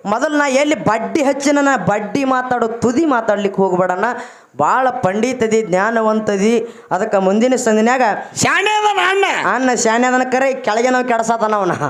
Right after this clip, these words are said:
Speaker 2: ಅಣ್ಣ ಇರ್ಲಿ, ಇವತ್ತು ಕಾರ್ಯಕ್ರಮ ಮಾಡಿ ಭಾಳ ಏನೋ ತಲೆಯಾಗ ವಿಚಾರ ತೊಗೊಂಡನ್ಕಂತನ ಹಗಲ.
Speaker 1: ಹಿಂಗ?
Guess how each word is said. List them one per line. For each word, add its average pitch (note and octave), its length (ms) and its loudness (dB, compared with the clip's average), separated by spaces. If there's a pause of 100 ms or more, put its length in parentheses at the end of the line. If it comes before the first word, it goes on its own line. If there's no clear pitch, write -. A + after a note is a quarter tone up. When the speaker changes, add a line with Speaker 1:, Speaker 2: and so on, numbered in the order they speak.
(140)
Speaker 2:
ಅಣ್ಣ C#4+ 240 0
ಇರ್ಲಿ, C#4 400 2
ಇವತ್ತು A#3 280 0
ಕಾರ್ಯಕ್ರಮ C4 460 0
ಮಾಡಿ B3+ 260 0
ಭಾಳ A#3 260 0
ಏನೋ B3 220 2
ತಲೆಯಾಗ A#3 360 0
ವಿಚಾರ G#3+ 300 2
ತೊಗೊಂಡನ್ಕಂತನ G#3 800 0
ಹಗಲ. F#3+ 300 0 (400)
Speaker 1:
ಹಿಂಗ? F3+ 380 2